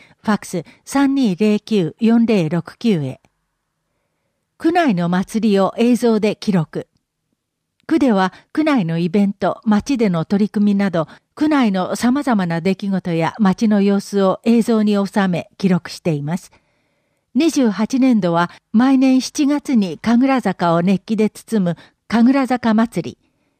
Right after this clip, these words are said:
中井で五百年以上もの歴史を受け継ぐ中井御陵神社おびしゃ祭りの記録映像を制作しました。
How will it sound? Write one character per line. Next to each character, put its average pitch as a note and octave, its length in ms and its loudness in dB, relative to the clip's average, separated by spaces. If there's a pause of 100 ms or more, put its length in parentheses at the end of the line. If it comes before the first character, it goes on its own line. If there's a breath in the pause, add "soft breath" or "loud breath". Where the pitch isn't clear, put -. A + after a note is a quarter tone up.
(120)
中 A3+ 300 2
井 C#4+ 100 0
で C#4 220 0
五 A3 140 0
百 D4 240 0
年 D4 280 0
以 C#4 60 -2
上 A3+ 240 2
も F3 160 0
の E3+ 240 0
歴 F3+ 200 0
史 A3 200 -2
を G#3+ 120 4
受 G#3 180 0
け G3+ 40 0
継 A3 160 -2
ぐ F3 140 -2 (400 loud breath)
中 A3 320 2
井 C#4 100 2
御 C#4 160 0
陵 C4+ 240 2
神 A#3+ 260 2
社 F3 260 0
お G3+ 120 2
び A3+ 80 2
し B3 120 0
ゃ A3 60 2
祭 G#3+ 440 -2
り - 60 -20 (320)
の F#3+ 280 2
記 - 140 -2
録 A3+ 260 0
映 G#3+ 160 2
像 D3+ 240 -2
を D3+ 180 -4
制 F#3 200 0
作 - 260 -8
し - 140 -8
ま D#3 120 -4
し - 120 -12
た。 - 180 -14